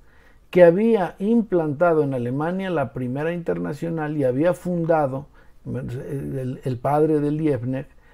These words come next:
eh, la Primera Internacional y había fundado con August Bebel el Partido Obrero Socialdemócrata de Alemania,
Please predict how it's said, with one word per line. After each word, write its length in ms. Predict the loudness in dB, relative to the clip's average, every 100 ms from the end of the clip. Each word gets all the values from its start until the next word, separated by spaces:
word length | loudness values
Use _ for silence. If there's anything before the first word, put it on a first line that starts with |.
| -20 -20 -12
eh, 760 | -2 0 0 0 -2 -2 -4 -4
la 340 | 0 2 2
Primera 400 | 2 0 0 -2
Internacional 600 | -2 -2 -2 -2 -2 0 0
y 40 |
había 240 | 2 2
fundado 540 | 0 -2 0 2 2 -2
con 200 | -6 -4
August 460 | -2 -2 -2 -2
Bebel 400 | -2 0 0 -2 -6 -20 -20 -6
el 160 | -2 0
Partido 480 | 0 0 0 4
Obrero 320 | 6 6 4 2
Socialdemócrata 1120 | -6 -2 0 0 -2 -4 -6 -4 -6 -6 -8
de 100 | -6
Alemania, 720 | -6 -2 2 2 2 -2